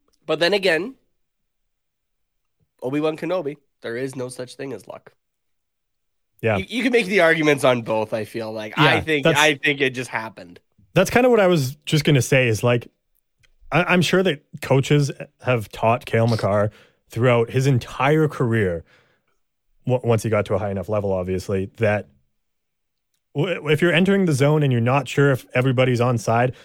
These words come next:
Speaker 2: just give the puck a little chip and don't quite touch it yet until you're confident. Like,
Speaker 1: Yeah.
Speaker 2: don't, don't dump it, but
Speaker 1: You,
Speaker 2: just,
Speaker 1: you can
Speaker 2: like,
Speaker 1: tell that to
Speaker 2: push
Speaker 1: everybody
Speaker 2: it a little
Speaker 1: now,
Speaker 2: bit.
Speaker 1: right?
Speaker 2: Yeah, exactly. So I
Speaker 1: Fuck
Speaker 2: think
Speaker 1: offsides. We don't need offsides anymore. Just chip it a little bit.
Speaker 2: Yeah. I,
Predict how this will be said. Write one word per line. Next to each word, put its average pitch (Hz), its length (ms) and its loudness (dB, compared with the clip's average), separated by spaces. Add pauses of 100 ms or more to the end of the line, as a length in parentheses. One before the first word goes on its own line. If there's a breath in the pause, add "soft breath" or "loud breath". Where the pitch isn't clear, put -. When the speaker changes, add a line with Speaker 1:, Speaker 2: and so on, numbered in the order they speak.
(120)
Speaker 2:
just 180 160 -8
give 220 160 2
the 180 80 4
puck 170 280 0
a - 20 -2
little 151 180 2
chip 147 320 0
and 101 140 -4
don't 143 240 0
quite 127 300 0
touch - 260 -2
it 95 80 -8
yet 92 180 -6
until 92 220 -4
you're 98 120 -4
confident. 87 520 -8 (300 soft breath)
Like, 123 180 2
Speaker 1:
Yeah. 208 260 -8
Speaker 2:
don't, 240 280 2
don't 151 380 0
dump 139 340 2
it, 90 220 -6 (220)
but 165 120 2
Speaker 1:
You, 143 40 2
Speaker 2:
just, 196 140 2
Speaker 1:
you 208 60 -2
can 208 60 4
Speaker 2:
like, 190 100 6
Speaker 1:
tell 220 80 4
that 220 120 0
to - 80 -8
Speaker 2:
push - 80 -4
Speaker 1:
everybody 220 360 2
Speaker 2:
it 170 40 0
a 151 60 0
little 139 180 2
Speaker 1:
now, 101 120 -6
Speaker 2:
bit. 170 100 -14 (180)
Speaker 1:
right? 117 220 -6
Speaker 2:
Yeah, 214 200 0 (300)
exactly. 160 440 0
So 226 140 2
I 175 100 0
Speaker 1:
Fuck 240 100 4
Speaker 2:
think 214 120 2
Speaker 1:
offsides. 160 500 0
We 202 100 -4
don't 214 120 2
need 156 120 -2
offsides 156 500 -2
anymore. 127 400 -2
Just 269 200 -10
chip 370 200 -10
it 196 60 -12
a 113 40 -16
little 95 200 -18
bit. - 180 -20 (280)
Speaker 2:
Yeah. 143 240 0 (600)
I, 131 100 -4